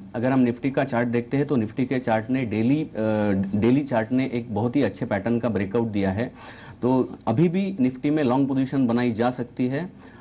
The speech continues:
आठ हज-, अ, आठ हज़ार चार सौ ये जो लेवल है, ये बहुत ही अच्छी तरह के सपोर्ट का काम करेगा, जो पहले रेजिस्टेंस का काम कर रहा था,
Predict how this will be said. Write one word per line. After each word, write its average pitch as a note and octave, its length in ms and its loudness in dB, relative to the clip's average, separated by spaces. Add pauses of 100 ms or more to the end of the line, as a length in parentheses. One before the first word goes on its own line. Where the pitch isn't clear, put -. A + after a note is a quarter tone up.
(140)
आठ - 200 2
हज-, D#3 220 -2
अ, B2+ 40 0
आठ B2 400 2
हज़ार E3 280 2
चार A#2+ 300 0
सौ D3+ 180 0
ये C#3+ 140 4
जो D3 100 0
लेवल C3 300 2
है, C#3+ 100 0
ये D3 80 0
बहुत B2 260 0
ही D3 60 0
अच्छी A#2+ 260 -4
तरह B2+ 200 0
के C3 140 -6
सपोर्ट A#2+ 340 -2
का B2+ 100 -2
काम A#2+ 240 0
करेगा, B2 280 0
जो C#3 120 -2
पहले A#2+ 300 0
रेजिस्टेंस C#3 500 0
का A#2+ 100 -4
काम G#2+ 220 -4
कर F#2+ 140 -4
रहा F#2+ 140 0
था, B2+ 240 -4